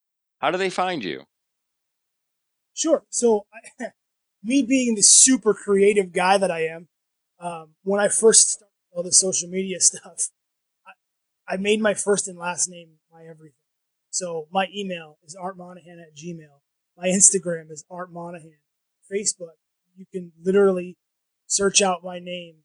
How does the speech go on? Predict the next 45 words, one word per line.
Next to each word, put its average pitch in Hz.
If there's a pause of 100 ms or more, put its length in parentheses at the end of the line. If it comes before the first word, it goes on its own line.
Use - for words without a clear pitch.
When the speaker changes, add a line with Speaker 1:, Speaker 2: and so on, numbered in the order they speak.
(300)
Speaker 2:
Art 170
Monahan, 170 (100)
and 170
it's, - (100)
you 180
know, 175
it's 165
a 165
silent 180
G. 156 (1200)
And 190 (240)
literally, 190
my, 170
my 190
cell 202
phone 170
is 147
listed 175
on 165
my 160 (160)
Facebook 165 (100)
page. 156 (500)
My, 185 (180)
one 196
of 220
the 208
things 202
that 185
I've 180
always 185
prided 180
myself 196
on 208 (340)
is 170
that, 180 (260)
that 175
my 190
life 180
is 160
an 160
open, 165 (120)
open 185
book. 175
I 175
don't, 190